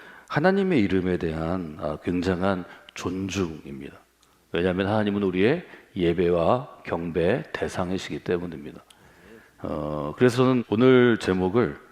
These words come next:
어, 이 앞부분, 특별히 이십 절을, 어, 이렇게 적어봤습니다. 함부로 부르지 못할 이름이 있습니다.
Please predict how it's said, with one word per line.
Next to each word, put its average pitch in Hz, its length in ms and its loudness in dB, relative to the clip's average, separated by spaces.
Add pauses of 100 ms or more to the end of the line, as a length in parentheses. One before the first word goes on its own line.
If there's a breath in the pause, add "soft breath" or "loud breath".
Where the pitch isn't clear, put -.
(380 loud breath)
어, 73 400 -8
이 95 120 2
앞부분, 85 640 0
특별히 85 300 -4
이십 - 300 -6
절을, 92 480 0 (220)
어, 73 160 -6
이렇게 90 260 0
적어봤습니다. 73 760 -6 (880 loud breath)
함부로 151 580 0
부르지 101 320 -4
못할 95 640 -4
이름이 78 360 -6
있습니다. - 560 -12